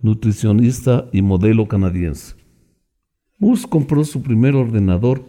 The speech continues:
un Commodore vic veinte, cuando tenía diez años. Aprendió a programar por su cuenta. Vendió su primer programa, un juego de espacios llamado Blaster, por un equivalente a quinientos dólares cuando apenas tenía doce años.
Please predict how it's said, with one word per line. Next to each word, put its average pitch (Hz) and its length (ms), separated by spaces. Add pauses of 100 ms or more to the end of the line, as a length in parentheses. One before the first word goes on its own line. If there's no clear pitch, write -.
un 107 140
Commodore 117 1000
vic - 380
veinte, 110 560
cuando 104 280
tenía 110 360
diez 107 320
años. 98 500 (1040)
Aprendió 117 420
a 156 80
programar 127 520
por 113 120
su - 180
cuenta. - 420 (140)
Vendió 123 260
su 160 180
primer 139 360
programa, 143 640
un 101 100
juego 135 300
de 123 100
espacios 127 560
llamado 120 400
Blaster, 117 580 (180)
por - 120
un 139 140
equivalente 123 580
a 117 80
quinientos 110 540
dólares 120 500
cuando 95 280
apenas 110 440
tenía 104 400
doce 101 400
años. - 480